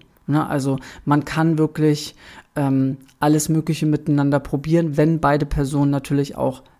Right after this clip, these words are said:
dafür bereit sind. Und ansonsten gibt es halt so Menschen, ja, wie ich, <laughs> die dann halt einfach einen gewissen Service für ein gewisses, äh, Honorar anbieten, um halt einfach diese Fetische beziehungsweise Wünsche zu erfüllen.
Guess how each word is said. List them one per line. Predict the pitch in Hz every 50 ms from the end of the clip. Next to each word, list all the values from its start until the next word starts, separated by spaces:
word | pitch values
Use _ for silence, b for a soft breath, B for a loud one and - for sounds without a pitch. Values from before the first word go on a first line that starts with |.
| _ -
dafür | - - - - - 156 151 131 127 - - -
bereit | 143 131 127 127 127 127 -
sind. | - 127 123 123 -
Und | 185 196
ansonsten | 202 190 175 180 196 220 240 - - 233 226 208
gibt | 196 190 -
es | 185 165 -
halt | 170 156 -
so | - 160
Menschen, | 151 151 147 151 147 - 156 147 143 143 - _ _ -
ja, | - 147 139 - - - _
wie | - 151 160 -
ich, | 214 285 302 - - b b b - -
<laughs> | - 202 196 - -
die | 185 180
dann | 180 165 160 160
halt | 160 151 -
einfach | - - 139 151 - 165 160 -
einen | 156 151
gewissen | 147 156 131 175 175 - 165 151
Service | - - 160 156 151 156 160 - - B B B B B B
für | - 190 165
ein | 147 151 151
gewisses, | 143 139 147 151 147 - 160 147 147 - -
äh, | - 151 139 135 143 139 -
Honorar | 160 156 151 151 151 143 131 123 -
anbieten, | - 165 196 202 190 190 190 - 190 180 180 185 B B B B B B
um | - 175 180 160
halt | 160 156 151 -
einfach | - 139 143 143 131 - 156 139 139 - B B B B B -
diese | 175 165 156 160
Fetische | 147 - - 156 156 160 170 160 - 160
beziehungsweise | 147 151 143 - - 151 143 147 143 - - 139 135 131 131 135
Wünsche | 147 135 135 135 - 151 131 127 139 127
zu | - - - 165 -
erfüllen. | 151 151 - - 151 117 113 123 131